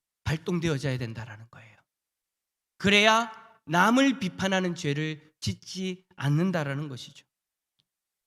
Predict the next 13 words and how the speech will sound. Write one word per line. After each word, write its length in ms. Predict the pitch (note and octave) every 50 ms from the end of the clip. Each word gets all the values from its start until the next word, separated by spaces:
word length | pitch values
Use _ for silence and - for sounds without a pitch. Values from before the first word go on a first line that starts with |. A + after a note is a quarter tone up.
| _ _ _ _ _ -
성 320 | - - A3+ A#3+ A3+ G3+
어스-, 240 | G3 F3 F3 - - -
어거스틴이 640 | F#3 F3 G3 G3+ G3 - - - F#3+ F3+ E3 D3+
관장하던 560 | - D3 D3 D#3 D#3 E3 D#3+ D#3 D3+ D#3 D#3 D3+
수도원 440 | D3+ - - F#3 F#3+ F3 E3 D#3
식당엔 500 | C#3+ - - - - D#3 C#3+ C#3 C#3 C#3+ -
이러한 260 | A3+ G#3+ A3 G3+ F3
글귀가 340 | - D#3+ D#3 - D#3+ D3 C3+
적혀 240 | - - B2 - C#3+
있다라고 380 | C3+ - C3+ C3 C3 C3 B2+
합니다. 400 | A#2 A2 G#2+ A2 A2+ - - A#2+ - _ - - _ _
"이 180 | - A3 G#3+ G#3
식탁은 720 | F3+ - - G3 - - F#3+ F#3+ F3 D#3+ D3 C3 A#2 -